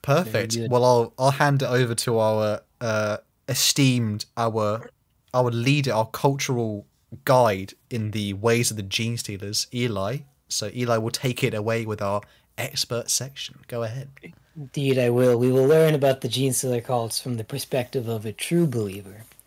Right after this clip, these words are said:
Speaker 2: So, starting
Speaker 1: Yeah, I did
Speaker 2: from the
Speaker 1: all right.
Speaker 2: top,
Speaker 1: I did all right. I did all right.
Speaker 2: starting, <laughs> starting from the top, a Gene Stealer itself, as Hal said, it's a, it's a xenospecies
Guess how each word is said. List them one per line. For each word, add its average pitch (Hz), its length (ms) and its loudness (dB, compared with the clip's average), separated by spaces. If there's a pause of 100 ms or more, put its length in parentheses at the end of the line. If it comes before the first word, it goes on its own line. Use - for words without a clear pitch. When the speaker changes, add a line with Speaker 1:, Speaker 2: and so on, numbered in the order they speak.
(360)
Speaker 2:
So, 107 400 -8
starting 202 420 6
Speaker 1:
Yeah, 339 100 8
I - 40 8
did 359 80 2
Speaker 2:
from - 80 4
the 262 80 8
Speaker 1:
all 143 60 8
right. 113 120 4
Speaker 2:
top, 160 280 4
Speaker 1:
I 233 40 4
did 311 140 2
all 185 60 8
right. 127 260 4
I 208 60 6
did 254 100 6
all 254 80 8
right. 247 200 0 (340)
Speaker 2:
starting, - 340 0 (800)
<laughs> 190 260 -6 (1300)
starting 165 260 2
from 127 100 -2
the 117 60 -2
top, 117 420 0 (400)
a 120 140 -6
Gene 139 280 0
Stealer 135 360 2
itself, 135 540 -2 (480)
as 120 260 -4
Hal 117 160 -4
said, 113 300 -2
it's 101 200 -4
a, 101 380 -4 (1040)
it's 120 80 -8
a 120 40 -2
xenospecies 127 1080 0